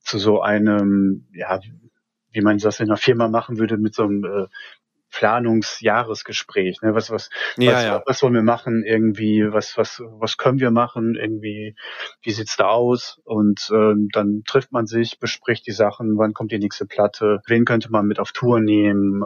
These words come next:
Speaker 1: ähm, Budget,
Speaker 2: Mhm.
Speaker 1: Budget und alles, was halt so hinter den Kulissen halt so normal passiert. Denn im Grunde, wenn man eine Band als Hauptberuf hat, ist das ja eine Firma auch, die man da betreibt, ne? Das grob
Speaker 2: Absolut.
Speaker 1: gesagt ist das halt so, ne?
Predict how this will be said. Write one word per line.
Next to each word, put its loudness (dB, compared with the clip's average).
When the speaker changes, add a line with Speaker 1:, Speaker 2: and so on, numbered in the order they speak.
Speaker 1:
ähm, -2
Budget, 4
Speaker 2:
Mhm. -6
Speaker 1:
Budget 2
und -12
alles, 0
was -2
halt 0
so -4
hinter 2
den -2
Kulissen -2
halt 0
so -10
normal 2
passiert. -2
Denn -2
im -20
Grunde, 2
wenn 2
man 4
eine 4
Band 0
als -4
Hauptberuf -2
hat, 0
ist -20
das -2
ja 0
eine -4
Firma 0
auch, -4
die -20
man -6
da -4
betreibt, -2
ne? -2
Das -16
grob 2
Speaker 2:
Absolut. 4
Speaker 1:
gesagt -6
ist -12
das -10
halt -8
so, -14
ne? -2